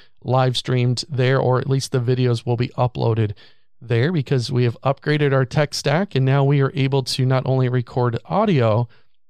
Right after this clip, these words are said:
but video and audio of all the interviews that we're doing, which is super fun. So I love that. That's my kind of quick community update for you all. And we're gonna be interacting with the community a lot more through the show.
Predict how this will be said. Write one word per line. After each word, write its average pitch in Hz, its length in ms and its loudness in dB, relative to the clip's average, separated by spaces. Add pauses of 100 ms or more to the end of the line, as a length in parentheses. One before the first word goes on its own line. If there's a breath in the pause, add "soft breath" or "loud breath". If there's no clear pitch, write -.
but 123 300 -2
video 131 600 0
and 208 220 -2
audio 113 520 0 (320 soft breath)
of 127 420 0 (100)
all 127 160 0
the 127 160 -4
interviews 120 360 0
that 117 120 0
we're 117 120 2
doing, 113 260 2
which 113 160 -2
is 120 100 -2
super 110 260 -2
fun. 107 320 -2 (400 soft breath)
So 127 340 -2 (180)
I 143 80 0
love 147 300 2
that. 151 200 2
That's 143 180 0
my 143 140 2
kind 143 180 0
of 120 100 -2
quick 147 180 -2
community 139 340 0
update 131 420 0 (240 loud breath)
for - 140 -6
you 131 160 2
all. 127 240 2 (120)
And 139 100 0
we're 139 100 2
gonna 139 140 2
be 131 120 0
interacting 135 500 2
with 123 120 0
the 123 80 -6
community 127 320 0
a - 20 0
lot 123 140 2
more 131 280 0
through - 380 -6
the 156 80 -2
show. 151 380 0